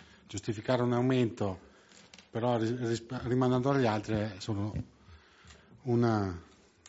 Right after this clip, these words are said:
nascondersi dietro un dito. Il fatto, eh, oggettivo è aumento del cinque per cento delle tariffe domestiche, per alcune persone quindici, venti euro possono essere pochi, per altri tanti,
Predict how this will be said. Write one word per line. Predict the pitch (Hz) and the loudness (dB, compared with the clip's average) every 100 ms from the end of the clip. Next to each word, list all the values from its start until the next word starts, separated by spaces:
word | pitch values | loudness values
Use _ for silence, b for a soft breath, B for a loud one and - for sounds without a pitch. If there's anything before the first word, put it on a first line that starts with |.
| - | -14
nascondersi | - 127 123 139 120 117 - 107 | -2 0 2 2 4 2 0 0
dietro | 110 110 | -2 0
un | 104 | 0
dito. | 98 90 | -2 -4
Il | 90 | -8
fatto, | - 123 123 117 107 98 95 | -6 -2 2 2 0 -4 -8
eh, | 107 98 92 87 87 | -6 -6 -8 -10 -8
oggettivo | 110 127 127 147 131 110 | -2 0 2 2 2 4
è | 110 | 4
aumento | 104 113 131 120 | 4 6 4 4
del | 107 | 0
cinque | 101 120 117 | 0 0 0
per | 117 | 0
cento | 104 127 | 2 2
delle | 110 104 | 2 0
tariffe | 110 113 110 | 0 0 0
domestiche, | 120 151 147 123 - 92 92 - b b b b b b _ _ | 0 2 2 0 -6 -10 -10 -12 b b b b b b _ _
per | 101 | -6
alcune | 104 110 117 | -4 0 0
persone | 110 110 - 117 104 | 0 -2 0 0 0
quindici, | - 117 107 - | 0 0 -2 -2
venti | 110 107 117 | -2 0 0
euro | 113 | 0
possono | 107 104 - | 0 -4 -4
essere | 104 107 | -4 -4
pochi, | - 107 - | -6 -8 -8
per | 98 98 | -8 -8
altri | 98 151 | -6 -6
tanti, | 151 185 95 - 110 | -4 -4 -4 -4 -6